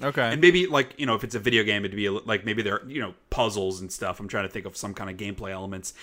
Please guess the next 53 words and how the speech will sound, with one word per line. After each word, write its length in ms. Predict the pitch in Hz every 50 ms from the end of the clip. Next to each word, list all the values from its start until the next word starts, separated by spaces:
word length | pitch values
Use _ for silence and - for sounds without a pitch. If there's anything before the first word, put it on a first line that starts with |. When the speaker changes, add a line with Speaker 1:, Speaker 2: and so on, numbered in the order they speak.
| - - -
Speaker 2:
But 120 | - 139 -
just 260 | 165 165 - - -
turning 300 | - 165 175 170 156 147
that, 160 | 143 143 -
and, 100 | 151 151
like, 160 | 151 139 127 -
I'm 120 | 143 143 156
especially 360 | 135 - - 196 185 180 147
thinking 240 | 131 131 120 117 107
of 100 | 98 -
Columbia 540 | - - 107 107 110 110 110 104 98 95 92
from 140 | - 110 101
BioShock 380 | 104 101 101 95 - - 92 - -
Infinite. 400 | 117 104 - 104 98 95 - - - - - -
Like, 140 | - 135 120 131
what 160 | 151 165 156
a 60 | -
cool, 760 | - - - - 175 151 151 156 147 139 135 127 123 123 123 - - - - _ _ -
um, 560 | 113 110 107 104 98 98 98 98 95 92 90 - _ _ - - _ _ _ _
engineering 1000 | - 151 160 151 123 131 127 123 123 123 123 127 123 117 113 110 104 104 101 98
thing 480 | - - - - - 139 131 123 117 113
that 120 | 107 101
they 100 | - 113 104
were 100 | 107 104
able 220 | 110 113 110 104
to 80 | 104 101
do 160 | 107 113 110
to 60 | 107 104
make 140 | 104 101
this 120 | - 107 -
floating 540 | - - - 110 107 107 110 110 104 101 98
city. 500 | - - - 110 104 117 135 151 151 - - - - -
Speaker 1:
Yeah, 100 | 131 120
Speaker 2:
And 80 | 120 131
Speaker 1:
they 140 | 139 135
Speaker 2:
how 0 |
Speaker 1:
have, 160 | 127 - 147 180
Speaker 2:
cool 40 |
it 40 | 170
Speaker 1:
like, 140 | 139 135 131
Speaker 2:
would 80 | 131 123
Speaker 1:
an 60 | 123
Speaker 2:
be. 120 | 123 120
Speaker 1:
engine 680 | 127 123 120 117 120 120 110 120 123 120 120 120 120
from 220 | 120 - - 120 117
the 80 | 113
floating 400 | - - - 117 110 107 107 104
city 340 | 101 - - 117 104 104 -
on 60 | 262
Speaker 2:
Yeah, 60 | 277 254
yeah. 40 | 160 98
Speaker 1:
display, 640 | 92 113 156 196 185 95 - - 98 98 98 95
and 200 | 95 92 90